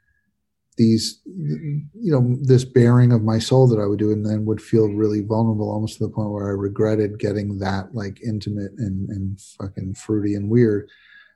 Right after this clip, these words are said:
They would tell me that, that, that I spoke to them directly and, and moved them,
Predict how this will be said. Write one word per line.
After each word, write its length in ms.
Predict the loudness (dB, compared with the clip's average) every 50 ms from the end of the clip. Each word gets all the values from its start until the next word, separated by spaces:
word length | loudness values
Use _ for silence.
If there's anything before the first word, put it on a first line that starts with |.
| _ _ 4
They 120 | 4 6
would 260 | 8 8 6 6 6
tell 240 | 4 4 4 6 6
me 160 | 6 6 4
that, 240 | 2 2 0 0 -2 -6 -6 -4
that, 340 | -4 -2 -2 -2 -4 -8 _ _ _ _ _ _ _ _ _ _ _ _ _ _ _ -20 -20 _ _ _ _ -2
that 160 | -2 -2 0
I 640 | 0 0 0 2 4 4 4 4 2 2 0 -2 -6 _ _ _ _ _ _ _ _ _ _ _ _ _ _ _ _ _ _ _ _ _ _ _ _ _ _ _ _ _ _ -16
spoke 400 | -16 -4 2 4 4 4 2 0
to 120 | -4 -6
them 240 | -6 -6 -10 -16 -14 -6
directly 540 | -2 0 2 2 2 0 0 -4 -6 -6 -4
and, 220 | -4 -4 -6 -6 -6 -6
and 220 | -4 -2 -2 -2
moved 400 | 0 0 -2 -2 -4 -6 -6 -6
them, 360 | -4 -4 -6 -8 -10 -12 -16